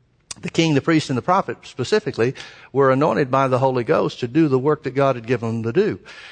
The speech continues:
Did that mean their spirits were made new? That couldn't happen until the blood of Jesus was shed. So what does that mean? That means God specifically tagged them,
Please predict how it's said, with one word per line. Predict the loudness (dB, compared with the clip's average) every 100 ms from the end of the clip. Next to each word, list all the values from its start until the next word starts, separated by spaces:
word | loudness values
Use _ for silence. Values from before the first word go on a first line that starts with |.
| -6
Did | -4 0
that | 0 0
mean | 0
their | 2 0
spirits | 0 0 0 0
were | 0
made | 2 0
new? | 0 -2 -4 _ _ _ _ _ _ _ _ _ _ _ _ _ _ -20 -20 _
That | -2 2
couldn't | 2 2
happen | 0 0
until | 0 0
the | 0
blood | 2 0
of | 0
Jesus | -4 -4 -6
was | -10
shed. | -8 -8 -8 -18 _ _ _ _ _ -20
So | -2 2
what | 2
does | 2 2
that | 2
mean? | 0 -4 -2
That | -2 0
means | -2 0
God | 0 0
specifically | -2 -4 0 0 0 0
tagged | 0 0 0 -4 0
them, | 2 2 0